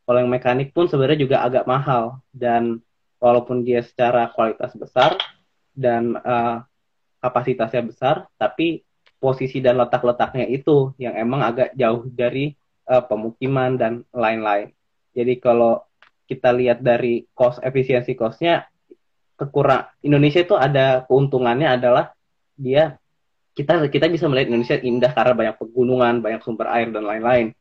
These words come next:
Tapi itu pun menjadi tantangan tersendiri karena biaya untuk, eh, melakukan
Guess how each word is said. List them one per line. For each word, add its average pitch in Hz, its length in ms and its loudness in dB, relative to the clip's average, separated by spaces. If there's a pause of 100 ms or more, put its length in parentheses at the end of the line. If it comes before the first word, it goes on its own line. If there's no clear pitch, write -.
(160)
Tapi 143 300 0
itu 151 160 0
pun 180 180 4
menjadi 127 320 2
tantangan 117 540 -2
tersendiri 117 640 -4
karena 143 400 -2 (320)
biaya 123 640 4
untuk, 123 540 -2 (320)
eh, 123 260 4
melakukan 120 880 -2